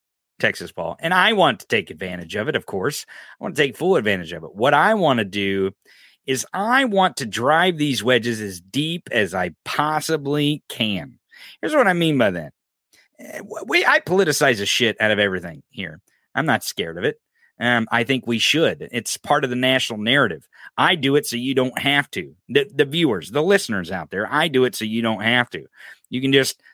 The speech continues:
say, "Look, look what this chucklehead said. Maybe we should listen to this." You know, I don't know, share around the clip. But here's the thing,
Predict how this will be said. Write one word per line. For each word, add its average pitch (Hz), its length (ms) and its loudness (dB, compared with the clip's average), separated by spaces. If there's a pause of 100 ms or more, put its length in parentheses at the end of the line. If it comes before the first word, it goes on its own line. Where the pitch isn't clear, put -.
say, 127 180 -2
"Look, 196 320 0
look 196 140 0
what 220 120 2
this 226 200 0
chucklehead 110 580 0
said. 95 320 -6
Maybe 131 400 0
we 185 140 0
should 135 160 0
listen 131 300 0
to 87 80 -4
this." 71 320 -14
You 208 120 -2
know, 107 120 2
I 170 120 2
don't 110 140 0
know, 104 140 0
share 151 280 0
around 135 200 4
the 101 80 0
clip. 104 280 -2 (720)
But 165 140 2
here's 285 220 4
the 170 120 2
thing, 113 220 -2